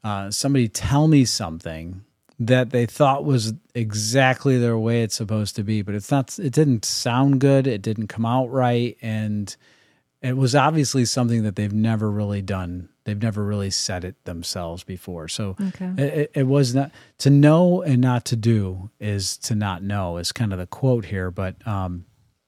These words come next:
Speaker 1: it really is thinking that you know, ho-, know how to do something, yet your actions don't really show it.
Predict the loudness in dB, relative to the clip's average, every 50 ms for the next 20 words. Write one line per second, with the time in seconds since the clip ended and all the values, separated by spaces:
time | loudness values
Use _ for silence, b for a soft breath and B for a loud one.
0 | _ -4 0 4 6 8 8 8 8 8 6 4 2 2 2 4 4 4 4 4
1 | 4 4 2 2 2 2 4 2 2 0 -2 -4 -4 -2 0 2 2 2 2 0
2 | -2 -2 -2 -2 -2 0 -2 -2 -4 -6 -6 -8 -8 -10 -10 -12 b b b b
3 | b b b _ 2 2 2 2 2 0 2 2 2 0 0 0 0 0 2 2
4 | 0 0 0 -2 -4 -6 -6 -6 -6 -4 -4 -4 -4 -4 -6 -10 -14 -10